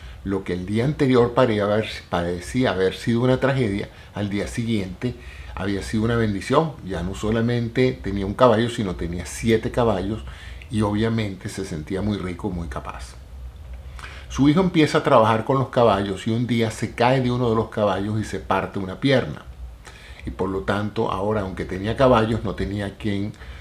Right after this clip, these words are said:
eh, lo ayudara en la granja. Y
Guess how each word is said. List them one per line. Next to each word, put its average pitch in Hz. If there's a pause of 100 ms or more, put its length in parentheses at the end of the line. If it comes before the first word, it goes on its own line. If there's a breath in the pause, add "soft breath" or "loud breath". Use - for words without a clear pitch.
(280 loud breath)
eh, 90 (260)
lo 101
ayudara 92
en 110
la 110
granja. 92 (440 loud breath)
Y 165